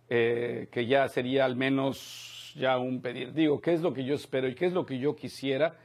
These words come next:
Es que no fuera nada de lo que, de lo que está descrito en ese, en ese, en ese, en ese,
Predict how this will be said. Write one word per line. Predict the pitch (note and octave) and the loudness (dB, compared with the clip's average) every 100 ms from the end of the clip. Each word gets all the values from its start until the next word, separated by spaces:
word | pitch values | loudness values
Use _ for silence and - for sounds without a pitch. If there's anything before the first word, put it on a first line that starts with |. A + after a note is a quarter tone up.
| - - | -20 -4
Es | E3+ D#3 | -2 2
que | E3+ | 2
no | D#3+ | 2
fuera | E3+ E3 D#3+ | 2 4 4
nada | D3 D#3 D3 B2+ | 4 4 2 0
de | B2+ | -2
lo | A2+ | -6
que, | - B2 B2 | -4 -4 -4
de | B2 | -4
lo | A#2+ | -4
que | A#2 | -4
está | A#2 B2+ | -2 -2
descrito | B2+ B2+ C#3 B2+ B2 | -2 -4 -6 -6 -6
en | B2+ | -8
ese, | A#2+ - B2 B2 B2 - _ - | -10 -8 -6 -6 -8 -12 _ -8
en | A#2+ | -4
ese, | A#2+ A2 B2+ - | -4 -4 -4 -4
en | B2 B2 | -8 -10
ese, | A#2+ B2+ - | -8 -10 -8
en | B2+ | -10
ese, | B2 C3 C3 C3 | -10 -6 -4 -4